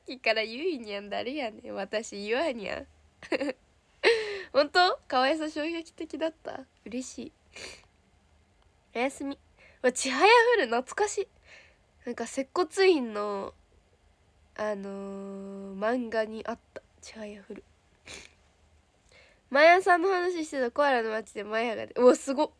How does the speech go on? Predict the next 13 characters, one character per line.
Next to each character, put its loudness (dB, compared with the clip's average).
マ -4
ヤ 2
さ -6
ん -12
も -14
出 -6
し -18
て -14
な -10
い -10
ね、 -12
ゆ -12
あ。 -20